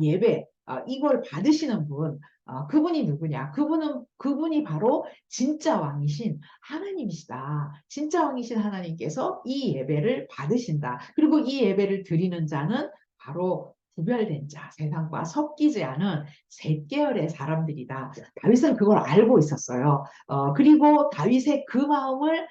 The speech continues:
또 알고 깨달았던 사람이 에스라였죠. 그래서 에스라가 그것을 깨닫고 그 정통성을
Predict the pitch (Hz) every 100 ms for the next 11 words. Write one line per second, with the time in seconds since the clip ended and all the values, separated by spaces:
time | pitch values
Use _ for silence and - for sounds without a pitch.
0 | - _ 254 - 185 202 226 262 - 349
1 | 349 302 - 170 165 147 147 147 240 269
2 | 151 - _ - 214 269 311 156 147 -
3 | - - - 143 165 196 185 175 160 180
4 | 202 196 254 302 247 - 320 - - -
5 | 311 320 - 147 165 208 190 147 160 196
6 | 147